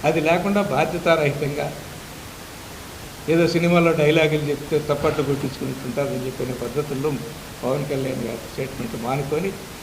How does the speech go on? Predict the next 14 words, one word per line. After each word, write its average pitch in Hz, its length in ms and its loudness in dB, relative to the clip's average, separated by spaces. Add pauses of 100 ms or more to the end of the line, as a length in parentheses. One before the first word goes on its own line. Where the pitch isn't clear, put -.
(140)
బాధ్యతాయుతంగా 147 760 2
ప్రజల 160 320 0
కోసం 151 300 -2
ప్రశ్నించడం 143 680 -2
కోసం 131 300 -4
నిలబడి, 143 280 -2
ప్రశ్నించి 190 540 -2 (260)
నిధులు 151 320 2
రాబట్టి, 156 420 2 (340)
రాష్ట్ర 165 280 4
అభివృద్ధికి 165 540 2 (280)
కేంద్రంతోనూ 180 580 4
ఇటు 208 140 4
రాష్ట్రంతోనూ 151 680 0